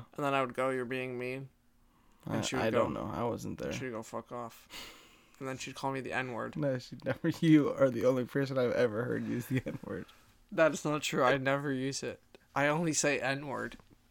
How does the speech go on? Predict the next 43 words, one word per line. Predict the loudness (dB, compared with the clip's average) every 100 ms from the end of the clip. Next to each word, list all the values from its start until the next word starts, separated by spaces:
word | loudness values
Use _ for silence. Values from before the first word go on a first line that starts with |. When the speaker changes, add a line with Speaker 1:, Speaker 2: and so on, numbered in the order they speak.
| _ -10 -4 -2 -2 -6 -10 -14 -16 -20 -20 _ -2
Speaker 2:
Um, | 2 2 4 2 0 4
Speaker 1:
I | 6
just | 6 6
go, | 6 8
I | 8
read, | 8 8 8 8 4
I'm | 4 8
reading | 10 10 8 6 2
<laughs> | 6
rap | 8 8 6
lyrics, | 4 2 0 -2 -2 -4 _
right? | 2 4 2 -6 _ _ _ _ _ _ _ 4
And | 6
I | 6
go, | 4 8
"Ooh, | 10 10 8 6
N-word, | 4 6 6 4 2
gross. | 4 6 6 4 0 0
I'm | 0
not | 0 0
gonna | 0
say | 2 2
that | 2 0 0
one. | -6 -8 -14 _ _
That's | 0 2
a | 2
gross | 0 0 -2
one." | -4 -8 -10 -16 _ _ _ _ -4
But | 2
she | 4 4
would | 4 4
give | 4 4
it | -2
to | -4
me | -6
flat | 2 6 6
out, | 6 4 2
you | -4
know, | -4 -2 -2
like | -2 0
I | 0
wasn't | 0 -2 -4
affected. | -2 -2 -2 -6 -10